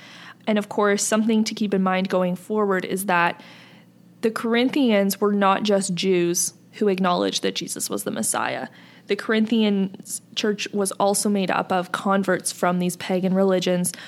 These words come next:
from different, um, societal backgrounds. You had Greeks who worshipped these different gods coming and, and becoming followers of Christ. And then you had Romans worshiping their gods,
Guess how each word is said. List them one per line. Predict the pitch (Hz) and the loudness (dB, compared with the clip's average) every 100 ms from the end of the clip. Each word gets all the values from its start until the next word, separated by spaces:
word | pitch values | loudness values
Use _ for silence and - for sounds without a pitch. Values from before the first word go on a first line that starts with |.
| - | -20
from | - 202 185 | -4 -2 2
different, | 185 180 202 196 208 - - | 0 2 0 0 -2 -10 -6
um, | 185 175 175 175 - | -2 0 0 -4 -6
societal | - 202 - 190 185 175 | -4 -2 2 2 2 0
backgrounds. | 175 175 180 202 190 196 190 | 0 0 0 0 2 2 2
You | 190 | -2
had | 180 185 | -2 -4
Greeks | 214 214 214 190 - | -2 0 -2 -2 -4
who | 202 | -2
worshipped | 190 185 190 185 - | 0 0 0 -4 -6
these | 202 208 | -4 -2
different | 185 196 196 190 | 0 0 -2 -2
gods | 196 180 175 170 | 0 2 0 -4
coming | - 196 185 175 | -4 -2 0 -2
and, | 175 - - | -4 -8 -10
and | - 180 | -4 -4
becoming | 185 208 190 190 | -2 -2 0 0
followers | 190 185 180 180 | 0 2 2 0
of | 190 - | -4 0
Christ. | 190 180 - | 0 0 -2
And | 185 | -2
then | 180 | -2
you | |
had | 180 175 | -2 0
Romans | 202 196 185 185 | 0 2 -2 -2
worshiping | 190 185 196 185 | -2 -2 -2 2
their | 190 202 | 2 2
gods, | 190 190 180 165 | 4 2 2 -2